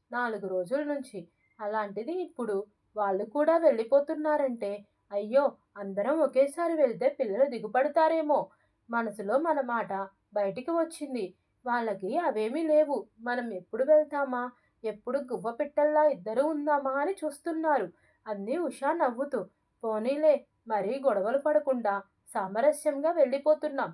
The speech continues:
అది చాలు," అని ఆడవాళ్ళిద్దరూ మనసులో అనుకున్నారు. సర్దుబాటు కష్టంగా అనిపించినా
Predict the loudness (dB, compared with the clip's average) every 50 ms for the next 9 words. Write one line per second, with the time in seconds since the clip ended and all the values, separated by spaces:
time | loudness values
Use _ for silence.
0 | -10 _ _ _ _ _ _ _ -16 -12 -8 -8 -8 -8 -6 -4 -2 -2 0 0
1 | -2 -4 -6 -8 _ _ _ _ _ -8 -6 -6 -6 -6 -8 -10 -14 _ -12 -10
2 | -8 -6 -4 -2 2 4 4 4 4 2 0 0 2 2 2 2 2 0 -2 -2
3 | -4 -6 -4 -4 -2 -2 -2 -2 -2 -2 -2 -2 0 0 0 0 -2 -4 -6 -8
4 | _ _ _ _ _ _ -14 -10 -8 -8 -8 -8 -6 -2 2 2 2 2 0 0
5 | 0 0 0 0 -2 -8 -8 -4 -2 0 2 2 0 -2 -4 -8 -8 -10 -10 -10
6 | -8 -6 -6